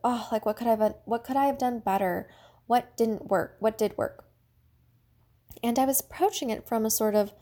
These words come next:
"Oh man, like, I messed up. Like, how am I gonna fix this? Like, for next time?" And the more I asked myself those questions, I sort of came to the realization, "Hold on,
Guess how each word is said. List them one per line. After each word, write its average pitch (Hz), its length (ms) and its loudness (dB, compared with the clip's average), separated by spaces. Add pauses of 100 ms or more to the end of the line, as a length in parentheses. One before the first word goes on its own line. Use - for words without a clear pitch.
(520)
"Oh 247 260 8
man, 220 300 2
like, 202 160 0
I 202 80 2
messed 226 360 2
up. 214 220 6
Like, 196 140 2
how - 180 -6
am 226 80 -2
I 220 60 -2
gonna 196 160 -6
fix - 480 -2
this? 269 500 0
Like, 185 180 -2
for 196 120 -4
next 214 440 0
time?" 226 680 -4 (600)
And 262 220 0
the 285 60 2
more 285 200 -2
I 415 300 -4
asked 247 340 -6
myself 247 400 -2
those 208 200 -2
questions, 214 640 -6
I 247 80 0
sort 285 220 0
of 269 200 -4
came 294 220 -6
to 302 80 -4
the 277 100 -2
realization, 240 840 -2 (400)
"Hold 381 220 4
on, 240 260 0